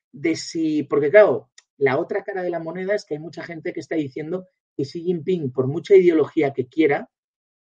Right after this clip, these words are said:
no puede permitirse el, el, el no ser pragmático en ciertas cosas, porque entre otras cosas, básicamente tiene que generar entre, entre doce y trece millones de puestos de trabajo cada año para dar salida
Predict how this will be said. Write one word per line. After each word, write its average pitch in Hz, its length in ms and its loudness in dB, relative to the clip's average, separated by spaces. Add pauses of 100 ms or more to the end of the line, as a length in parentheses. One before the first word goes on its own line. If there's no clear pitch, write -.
(180)
no 180 200 -2
puede 208 300 10
permitirse 135 880 -2 (520)
el, 139 520 8
el, 139 340 6
el 139 220 2
no 165 100 -4
ser 151 300 0
pragmático 139 640 0
en 131 80 2
ciertas 139 360 4
cosas, 196 320 0 (340)
porque 147 220 4
entre 160 140 -4
otras 180 200 4
cosas, 190 320 2
básicamente 170 580 4
tiene 190 260 0
que 170 100 -6
generar 160 340 -2
entre, 165 360 -4 (240)
entre 143 340 4
doce 233 460 4 (320)
y 135 120 -8
trece 190 300 8
millones 180 340 0
de 185 100 -2
puestos 160 320 -6
de 165 80 -6
trabajo 156 420 -2
cada 156 260 2
año 165 320 -2 (320)
para 151 200 2
dar 165 180 4
salida 170 580 2